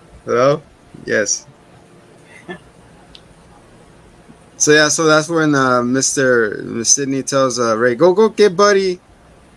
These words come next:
and I'll go and I'll get the, the, the girls." So we go find Hanson. So they go, they get it to Hanson,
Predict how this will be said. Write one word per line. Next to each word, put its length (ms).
and 100
I'll 180
go 220
and 140
I'll 120
get 180
the, 440
the, 300
the 80
girls." 460
So 200
we 100
go 180
find 300
Hanson. 440
So 180
they 100
go, 300
they 120
get 220
it 120
to 80
Hanson, 680